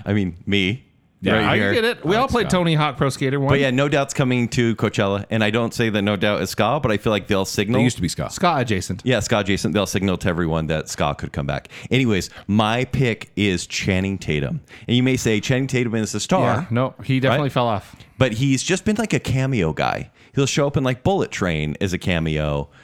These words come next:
Speaker 1: Um, he was in that Lost City with Sandra Bullock, and so everyone's like, "Oh, he's been in things." But has he? Do we
Speaker 3: Yeah.
Speaker 1: really think he
Speaker 3: Not
Speaker 1: has?
Speaker 3: to the level that he was.
Speaker 1: I think starting with Deadpool three, and he is friends with Ryan Reynolds,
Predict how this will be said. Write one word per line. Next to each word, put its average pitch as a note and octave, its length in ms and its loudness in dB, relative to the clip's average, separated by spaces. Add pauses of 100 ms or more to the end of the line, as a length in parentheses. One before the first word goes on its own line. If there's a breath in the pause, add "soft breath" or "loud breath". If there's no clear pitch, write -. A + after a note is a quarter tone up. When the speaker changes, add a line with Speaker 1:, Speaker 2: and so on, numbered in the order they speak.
(180 loud breath)
Speaker 1:
Um, A2 220 2
he C3+ 100 0
was C#3 200 0
in C#3 100 0
that A2+ 320 0
Lost G2 500 -2
City G#2+ 360 -2
with A#2+ 160 -2
Sandra A#2 260 -2
Bullock, B2 340 0
and A#2+ 140 -2
so A#2+ 100 -2
everyone's A2+ 240 0
like, B2 160 -4
"Oh, F#4+ 160 -2
he's G#4 180 -6
been G4+ 200 0
in G#3 100 -2
things." B2 300 0 (320 loud breath)
But D3 100 2
has E2 280 0
he? E2+ 180 -2 (760)
Do A2+ 80 4
we A#2+ 80 4
Speaker 3:
Yeah. B2 60 2
Speaker 1:
really A#2 160 2
think G2 140 0
he C3+ 80 2
Speaker 3:
Not F#3+ 100 4
Speaker 1:
has? - 80 2
Speaker 3:
to G3 60 2
the F3+ 80 2
level D3+ 240 2
that C#3 140 -2
he A2 40 2
was. G2+ 560 -2
Speaker 1:
I B2+ 180 2
think D3 380 -2 (140)
starting C3+ 560 0
with A#2 180 0
Deadpool G#2+ 560 0
three, E2 640 0 (140)
and A2+ 120 2
he A#2+ 220 2
is C#3+ 160 0
friends G2+ 320 0
with F#2+ 160 0
Ryan E2 240 2
Reynolds, D#2 420 -2